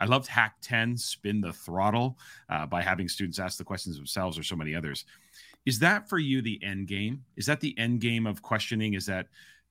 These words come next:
questioning primarily comes from the students rather than from the teacher? Um, and it's sort of their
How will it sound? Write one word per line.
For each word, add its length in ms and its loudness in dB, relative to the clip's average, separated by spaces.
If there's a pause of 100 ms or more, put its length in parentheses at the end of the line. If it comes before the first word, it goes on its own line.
questioning 480 2
primarily 480 2
comes 480 0
from 240 2
the 80 2
students 480 0
rather 440 2
than 280 2
from 200 -2
the 100 -4
teacher? 480 -2 (380)
Um, 460 -2
and 160 -4
it's 220 -4
sort 300 2
of 180 -4
their 400 2